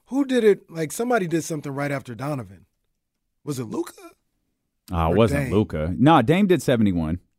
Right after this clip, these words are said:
Speaker 1: Damn.
Speaker 2: Yeah, Dame did seventy-one.
Speaker 1: He did do seventy-one.
Speaker 2: It's crazy. Dame and Donovan both did seventy-one.
Speaker 1: They did it, like, within two weeks of each other, I think, too.
Speaker 2: Yeah. I'll say yes. Oh, man, that's tough. I don't count. D-, Donovan's was so fake.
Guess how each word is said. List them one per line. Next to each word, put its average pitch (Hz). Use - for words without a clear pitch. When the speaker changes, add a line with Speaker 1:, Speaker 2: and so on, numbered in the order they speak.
Speaker 1:
Damn. 139
Speaker 2:
Yeah, 90
Dame 101
did 101
seventy-one. 71
Speaker 1:
He -
did 113
do 98
seventy-one. 85
Speaker 2:
It's 123
crazy. 143
Dame 139
and 120
Donovan 135
both 127
did 98
seventy-one. 80
Speaker 1:
They 165
did 190
it, 175
like, 156
within 143
two -
weeks 170
of 98
each 98
other, 98
I 85
think, 98
too. -
Speaker 2:
Yeah. 90
I'll 196
say 180
yes. 98
Oh, 180
man, 98
that's 135
tough. 87
I 175
don't 185
count. 117
D-, 120
Donovan's 139
was 90
so 82
fake. 67